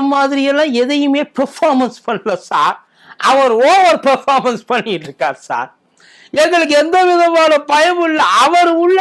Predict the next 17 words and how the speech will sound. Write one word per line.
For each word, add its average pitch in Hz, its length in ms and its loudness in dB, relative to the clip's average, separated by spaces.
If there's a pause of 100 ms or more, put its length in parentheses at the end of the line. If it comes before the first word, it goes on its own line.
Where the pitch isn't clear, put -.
வாராரு, 285 680 2 (420)
அவருக்கான 311 760 2
அந்த 262 140 -4
மரியாதையை 311 680 0
நாங்க 247 360 -2 (120)
கொடுக்கணும்னு 330 800 0
நினைச்சோம், 185 640 -2 (1000)
அவர் 320 500 2
பாதுகாப்பா 339 800 2
வந்துட்டு 320 380 0 (100)
பாதுகாப்பா 339 680 2 (100)
போறதுதான் 302 600 2
எங்களுக்கு 285 520 0
பயமா 226 440 -2
இருந்துச்சு, 180 540 -6 (560)
மத்தபடி 269 560 -2
வேற 262 260 -2